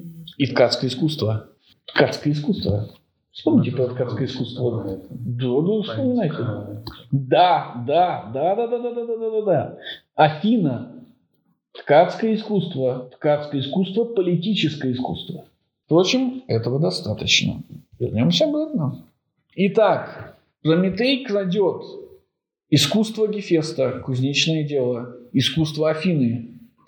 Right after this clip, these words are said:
Speaker 2: ткацкое дело и огонь. Мгм.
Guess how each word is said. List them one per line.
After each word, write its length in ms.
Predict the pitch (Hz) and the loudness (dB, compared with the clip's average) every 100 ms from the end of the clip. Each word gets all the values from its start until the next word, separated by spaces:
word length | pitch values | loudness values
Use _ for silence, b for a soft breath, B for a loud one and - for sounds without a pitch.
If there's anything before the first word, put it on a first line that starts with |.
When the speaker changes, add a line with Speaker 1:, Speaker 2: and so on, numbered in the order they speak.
| - | 4
Speaker 2:
ткацкое 520 | 165 156 - 123 117 | 6 6 2 -2 0
дело 560 | 110 110 104 92 - - _ | 0 0 0 0 -2 -16 _
и 200 | 170 175 | 2 4
огонь. 920 | - 165 165 190 156 120 120 - - - - | 4 4 2 0 2 0 -2 -8 -18 -20 -4
Мгм. 300 | 110 110 | -2 2